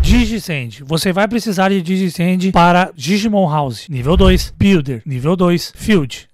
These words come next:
level dois, Fishing Hole, nível dois, Coliseu, nível dois. Você pode encontrar Digisand em Vast Plateau, Ruins Lake, Power Plant um e dois, Server Cemetery, Dead End Town, Tower Road, Server Tower, Bus Terminal, To Hollow Edge Hall, Step Step,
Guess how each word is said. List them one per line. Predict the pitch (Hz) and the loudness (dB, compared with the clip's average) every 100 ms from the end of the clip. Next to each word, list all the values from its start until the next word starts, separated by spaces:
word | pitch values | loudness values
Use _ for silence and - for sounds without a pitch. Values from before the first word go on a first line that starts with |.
| 160 | -10
level | 135 131 175 | -6 -2 0
dois, | 185 185 - - | 2 2 -2 -10
Fishing | - 208 - 190 | -6 -4 0 2
Hole, | 160 120 - _ _ | 2 0 -8 _ _
nível | 147 131 170 | -8 -2 0
dois, | 190 196 190 | 2 2 0
Coliseu, | - 196 190 175 165 160 165 - | -2 0 2 2 0 0 -2 -8
nível | 127 151 | -6 -4
dois. | 143 120 101 - | -4 -6 -10 -10
Você | 180 160 | -4 -2
pode | 180 202 208 | 2 2 2
encontrar | 202 190 190 | 0 2 0
Digisand | 180 190 170 180 180 | 0 -2 -2 -2 0
em | 165 131 | 0 -2
Vast | 113 135 135 - | -4 -4 -4 0
Plateau, | 202 196 190 175 - | 0 2 0 0 -4
Ruins | - 139 190 185 | 0 2 2 2
Lake, | 180 170 | 0 0
Power | 151 156 170 | 0 2 2
Plant | 175 170 165 - - | 0 -2 -2 -8 -10
um | 139 | -6
e | 165 | -2
dois, | 185 170 156 - | 0 0 -2 -10
Server | - 185 196 202 | -2 0 2 2
Cemetery, | - - 196 202 190 190 190 - | -2 -2 -4 0 0 0 -2 0
Dead | 175 196 156 | 2 2 2
End | 180 170 156 | 0 0 -2
Town, | - 156 170 | 0 0 0
Tower | - 190 208 196 | 2 4 4 4
Road, | 160 165 170 - - _ | 2 2 -2 -6 -20 _
Server | - - 180 190 175 | -10 0 2 2 0
Tower, | 160 160 170 160 | 2 2 2 -4
Bus | 151 175 196 | 0 2 2
Terminal, | - 175 175 175 175 | 2 2 2 2 0
To | - | -2
Hollow | 127 143 165 185 | 0 2 4 4
Edge | 185 185 | 2 2
Hall, | 151 170 175 | 2 2 0
Step | - - 180 - | -4 -2 -2 -2
Step, | - 175 175 - | -2 -2 -2 -8